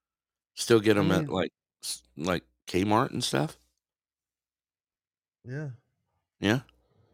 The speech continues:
Speaker 2: And by
Speaker 1: Big
Speaker 2: the way,
Speaker 1: Five?
Speaker 2: the, the, the proper term, if you're, like, cool and Slavic, you're a gopnik.
Speaker 1: A gopnik?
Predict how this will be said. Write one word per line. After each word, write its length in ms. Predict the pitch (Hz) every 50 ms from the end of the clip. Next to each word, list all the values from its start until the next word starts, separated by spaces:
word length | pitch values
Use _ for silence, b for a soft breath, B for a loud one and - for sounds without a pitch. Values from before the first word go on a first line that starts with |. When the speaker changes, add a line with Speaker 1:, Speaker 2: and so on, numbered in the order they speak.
| _ _ -
Speaker 2:
And 120 | 123 123
by 200 | 110 139 139 139
Speaker 1:
Big 20 | 127
Speaker 2:
the 60 | 120
way, 60 | 98 87
Speaker 1:
Five? 220 | 92 101 113 98
Speaker 2:
the, 240 | 95 98 104 104 - -
the, 160 | 113 127 117
the 140 | 104 123 123
proper 440 | - - 139 131 127 120 - 117 104
term, 500 | - - - 117 113 110 107 101 98 95
if 180 | 90 90 - -
you're, 140 | 98 95 90
like, 460 | 90 85 85 85 82 - - - - -
cool 340 | - - 107 104 101 101 98 98
and 120 | 92 92
Slavic, 560 | - - 90 87 92 92 95 110 110 95 -
you're 160 | 98 90 87
a 40 | 85
gopnik. 800 | 82 80 98 95 92 95 - - 76 71 - - - - - - - _ _ _ _ _ _ _ _ _ _ _ _ _ _ _ _ _ _ _ -
Speaker 1:
A 100 | 90 87
gopnik? 800 | 78 71 - 80 80 98 110 - _ - 60 - - - -